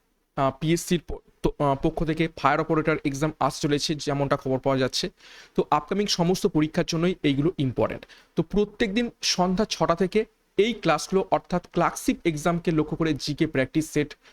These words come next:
করানো হবে, সেগুলো ফলো করে থাকো। চল্লিশটি করে বাছাই করা প্রশ্ন উত্তর এবং সাথে এক্সট্রা নোটস এবং তথ্য দেওয়া হবে। তো আজকে আমরা করব এক নম্বর ক্লাস, কী কী প্রশ্ন উত্তর রয়েছে সেগুলো এক এক করে দেখব।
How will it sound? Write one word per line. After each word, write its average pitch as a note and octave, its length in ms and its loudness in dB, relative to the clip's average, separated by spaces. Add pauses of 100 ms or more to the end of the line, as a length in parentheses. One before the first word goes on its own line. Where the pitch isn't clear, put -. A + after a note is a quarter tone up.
(100)
করানো C3+ 340 2
হবে, C#3 140 2
সেগুলো B2+ 240 0
ফলো C3 260 0
করে C3+ 140 -2
থাকো। C#3 240 0
চল্লিশটি D#3 420 0
করে D#3 140 2
বাছাই B2 480 0
করা E3 280 0 (400)
প্রশ্ন F#3 360 0
উত্তর F#3 200 2
এবং E3 180 0
সাথে D#3+ 400 0 (100)
এক্সট্রা E3+ 380 0
নোটস D#3 540 0
এবং E3 220 0 (100)
তথ্য D#3 400 0 (200)
দেওয়া A#2+ 180 2
হবে। - 200 -4 (120)
তো D3 160 0
আজকে - 260 0
আমরা E3+ 120 2
করব E3 200 0 (160)
এক B2+ 200 2
নম্বর D3 160 0
ক্লাস, E3 340 -2 (500)
কী G3+ 80 0
কী - 100 0
প্রশ্ন - 320 -6
উত্তর E3+ 180 0
রয়েছে D3 360 -2 (320)
সেগুলো F3+ 480 -2
এক C3 160 0
এক B2+ 140 -6
করে - 180 2
দেখব। - 160 -2